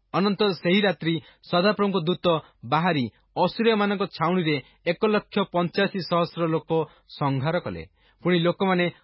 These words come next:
ଅତି ପ୍ରଭାତରେ ଉଠନ୍ତେ, ଦେଖ, ସେ ସମସ୍ତେ ମୃତ ଶବ ହୋଇଅଛନ୍ତି। ତହିଁରେ ଅସୁରର ରାଜା ସନହେରିବ ପ୍ରସ୍ଥାନ କଲା ଓ ଫେରିଯାଇ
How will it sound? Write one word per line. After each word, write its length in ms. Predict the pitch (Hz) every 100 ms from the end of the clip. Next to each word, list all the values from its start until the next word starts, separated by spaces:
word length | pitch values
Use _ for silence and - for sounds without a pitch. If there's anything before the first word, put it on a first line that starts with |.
| _
ଅତି 280 | 170 - 240
ପ୍ରଭାତରେ 520 | - 175 165 180 185
ଉଠନ୍ତେ, 500 | 180 151 180 175 147 117 - -
ଦେଖ, 280 | 107 202 - 151 165 - _ _
ସେ 180 | - 214
ସମସ୍ତେ 480 | 208 196 180 - 170
ମୃତ 360 | 143 165 - 175 160 - _
ଶବ 300 | - 165 156 180
ହୋଇଅଛନ୍ତି। 580 | 139 131 113 110 92 73 - _ _ _
ତହିଁରେ 260 | 165 180 180 -
ଅସୁରର 440 | 147 - 180 175 165
ରାଜା 320 | 147 151 151 135 - _ -
ସନହେରିବ 680 | - 180 214 220 185 139 104 _ _ _
ପ୍ରସ୍ଥାନ 400 | 151 160 - 170 180
କଲା 260 | 147 98 87 _ _ _
ଓ 100 | 165
ଫେରିଯାଇ 580 | 165 175 196 175 175 151